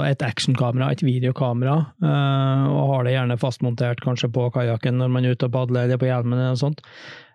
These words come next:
eh, for video. Eh, og så tenker man gjerne at man må ha et kamera til, typisk, eh, et eller annet olympisk stuff, eh, et eller annet vanntett kamera som man bruker til stillbilder. Men, men du velger altså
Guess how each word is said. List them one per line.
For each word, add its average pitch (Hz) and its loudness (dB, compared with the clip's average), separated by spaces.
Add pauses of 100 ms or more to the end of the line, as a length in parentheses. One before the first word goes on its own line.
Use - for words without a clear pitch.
(100)
eh, 247 2
for 170 4
video. 123 2 (560)
Eh, 139 2
og 151 2
så 175 2
tenker 139 2
man 123 2
gjerne 127 0
at 123 -6
man 123 2
må 123 2
ha 117 0 (480)
et - -4 (320)
kamera 120 0
til, 135 2 (160)
typisk, 135 -2
eh, 139 2
et 131 -4
eller 139 2
annet 131 2
olympisk 131 2
stuff, - -4
eh, 127 2
et - -4
eller 131 2
annet 120 0 (240)
vanntett 127 0
kamera 139 2
som 170 2
man 156 2
bruker 143 2
til 123 2
stillbilder. 117 0 (440)
Men, 165 4
men 160 4
du 165 6
velger 170 2
altså 131 0